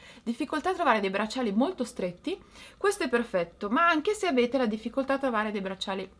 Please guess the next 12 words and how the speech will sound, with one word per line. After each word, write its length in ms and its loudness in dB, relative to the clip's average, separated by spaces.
un 120 -6
po' 120 0
più 160 0
morbidi, 600 2
perché 280 -4
guardate 560 6
quanto 280 4
spazio 460 -2
ha, 140 4
quanta 260 0
catenella 600 -2
ha, 140 0